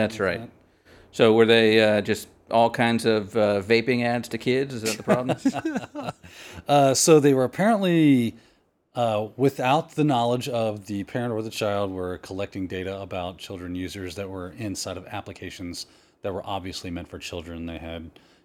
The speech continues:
Speaker 2: you know, silly animals, used words like silly and, and things of that nature, apps that were geared toward kids, and they were collecting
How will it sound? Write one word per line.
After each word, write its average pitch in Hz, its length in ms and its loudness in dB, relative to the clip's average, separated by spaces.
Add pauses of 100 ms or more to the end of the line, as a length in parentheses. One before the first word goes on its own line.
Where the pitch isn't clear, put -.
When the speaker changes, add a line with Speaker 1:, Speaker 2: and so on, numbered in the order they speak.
(100)
Speaker 2:
you 85 80 -12
know, 80 140 -10
silly 87 340 -10
animals, 85 400 -10
used 110 240 -6
words 95 380 -6
like 85 180 -6
silly 82 560 -8
and, 78 220 -10 (260)
and 104 80 -12
things 98 180 -8
of 90 80 -10
that 85 80 -12
nature, 87 380 -12 (340)
apps 120 200 -4
that 104 100 -12
were 101 80 -10
geared 98 220 -10
toward 90 180 -10
kids, 87 220 -12
and 90 80 -10
they - 20 -10
were 82 120 -10
collecting 90 640 -10